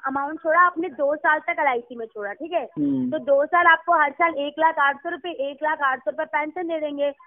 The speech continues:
Speaker 2: हम्म।
Speaker 1: तीसरे साल में आप कहते हैं कि नहीं, मुझे, अ, पेंशन की जरूरत नहीं है, मुझे अपनी मैच्योरिटी की जरूरत है, और आप
Speaker 2: हम्म।
Speaker 1: तीसरे साल में अपना अमाउंट विथड्रॉ करवा लेते हैं, तो आपका जो अमाउंट है ना सर,
Speaker 2: हम्म।
Speaker 1: चौदह लाख चालीस हजार रुपए, ये आपको पूरा दिया जाएगा,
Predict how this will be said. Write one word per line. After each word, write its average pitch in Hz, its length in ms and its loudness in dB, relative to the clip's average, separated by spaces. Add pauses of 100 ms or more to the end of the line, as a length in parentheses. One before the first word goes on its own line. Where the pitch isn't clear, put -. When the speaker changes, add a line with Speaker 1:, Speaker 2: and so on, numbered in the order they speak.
Speaker 2:
हम्म। 127 320 0 (500)
Speaker 1:
तीसरे 339 360 -6
साल 311 260 0
में 330 100 0
आप 320 140 0
कहते 294 300 -2
हैं 320 100 -8
कि 349 120 -6
नहीं, 311 200 -6
मुझे, 311 480 -4
अ, 285 400 -2 (140)
पेंशन 285 360 -4
की 311 140 -8
जरूरत 294 300 2
नहीं 320 200 -8
है, 294 160 -8 (360)
मुझे 294 220 -2
अपनी 330 260 0
मैच्योरिटी 302 600 -4
की 294 60 -10
जरूरत 208 340 -6
है, 196 120 -8 (400)
और 277 60 6
आप 302 80 8
Speaker 2:
हम्म। - 160 2
Speaker 1:
तीसरे 320 360 -6
साल 330 240 0
में 339 120 0
अपना 330 240 -4
अमाउंट 330 340 -4
विथड्रॉ 294 380 -6
करवा 320 320 2
लेते 269 260 -2
हैं, 254 160 -6
तो - 360 -4
आपका 285 300 4
जो 349 140 2
अमाउंट 294 400 -2
है 311 80 -2
ना 349 120 -6
सर, 277 260 -4 (180)
Speaker 2:
हम्म। 285 140 -2
Speaker 1:
चौदह 302 340 2
लाख 349 160 0
चालीस 302 420 0
हजार 311 220 4
रुपए, 302 200 -8
ये 269 360 -4
आपको 370 400 6
पूरा 302 340 -2
दिया 240 220 -2
जाएगा, 190 420 -4